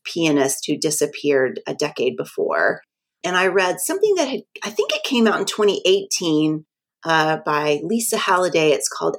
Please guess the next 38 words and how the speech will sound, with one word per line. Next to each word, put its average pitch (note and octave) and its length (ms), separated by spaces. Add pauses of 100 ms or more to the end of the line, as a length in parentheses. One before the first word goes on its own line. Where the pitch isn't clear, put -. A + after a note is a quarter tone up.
Asymmetry. F#3+ 960 (460)
I E3 100
don't F#3 120
know E3 100
if D3+ 120
you E3 140
read D3 220
it, - 220
but D3 320
I E3 100
just, E3 340 (380)
I - 100
had A3 260
it G3+ 60
on F#3 120
my D#3+ 100
bookshelf E3 540
and C#3 100
kind E3+ 220
of - 80 (100)
pulled F3+ 260
it D#3+ 80
off D#3 260
at - 120
random. D3+ 560
And D3+ 340 (320)
it A#3 160
was F3 200 (240)
so D3+ 320
good, G#2 440
so G3+ 760 (160)
interesting, F3 960 (520)
thought-provoking. E3 960
There's D3+ 240
a D#3 100
bit E3+ 200
of E3+ 160
a C#3 300